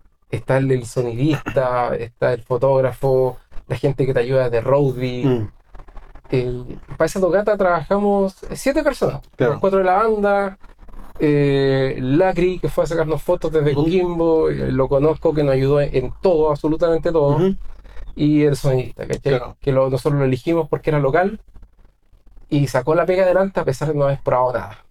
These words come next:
Speaker 2: Claro.
Speaker 1: ¿Cachai?
Speaker 2: Claro. Fue un buen criterio ese porque uno hubiese pensado que, bueno, me llevo un sonista de Santiago, pero ustedes prefirieron, prefirieron un sonista de allá.
Speaker 1: Fue debate, ¿eh?
Speaker 2: Ah.
Speaker 1: ¿Cachai? En la banda. Como que hoy sí deberíamos llevar a alguien de acá.
Speaker 2: Claro.
Speaker 1: Y al que queríamos no podía.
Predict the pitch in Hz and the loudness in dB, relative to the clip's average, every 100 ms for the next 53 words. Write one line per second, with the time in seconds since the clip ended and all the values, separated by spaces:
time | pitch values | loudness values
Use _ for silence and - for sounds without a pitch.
0 | - - 135 113 101 - - _ _ - | -20 -4 -2 -2 -6 -16 -20 _ _ -10
1 | - 120 127 135 - _ _ - - - | -6 -6 -6 -8 -14 _ _ -20 -10 -2
2 | 262 185 160 220 233 277 294 226 202 196 | 2 2 2 0 2 2 2 0 0 0
3 | 202 202 196 196 - 202 196 160 180 170 | 2 0 0 0 0 -2 0 0 2 2
4 | 165 151 160 160 165 165 147 143 208 185 | 2 0 0 0 0 -2 -2 0 2 2
5 | 151 123 160 - 143 170 170 160 - - | 0 0 -2 -2 -4 -2 -2 -4 -10 -6
6 | - 151 165 156 156 139 147 147 - 135 | 0 2 2 2 0 0 2 2 0 0
7 | 120 165 - - - - 233 247 285 262 | 2 0 -2 -16 -10 0 2 4 4 4
8 | 175 - 170 143 113 - 180 - 214 214 | 0 0 0 0 -2 -6 -6 -2 0 2
9 | 214 147 127 135 _ 147 156 147 147 180 | 2 0 -4 -12 _ -4 -2 0 0 0
10 | 175 - 185 165 156 165 160 165 165 165 | -2 0 0 2 2 0 0 2 2 2
11 | 165 156 120 - _ _ 143 113 - - | 0 0 0 -2 _ _ -2 -2 -6 -12
12 | - 143 - 135 143 143 151 190 202 196 | -2 -2 0 -2 0 0 2 2 2 2
13 | 196 190 180 139 113 - | 2 2 2 2 -2 -6